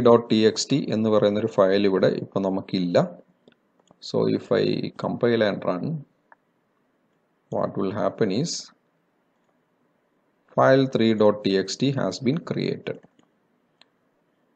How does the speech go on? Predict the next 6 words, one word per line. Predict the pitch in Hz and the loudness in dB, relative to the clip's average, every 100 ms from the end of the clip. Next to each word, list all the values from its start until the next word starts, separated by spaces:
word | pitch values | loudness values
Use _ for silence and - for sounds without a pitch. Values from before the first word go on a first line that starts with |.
| _ _ _ _ _ _ - | _ _ _ _ _ _ 2
എന്തുകൊണ്ടാണ് | 120 131 143 143 143 139 | 6 8 8 8 6 6
ഫയൽ | 135 127 127 | 8 6 6
ത്രീ | 135 | 6
ഡോട്ട് | 135 131 | 6 6
ടി | 131 127 | 4 2
എക്സ് | 123 | 0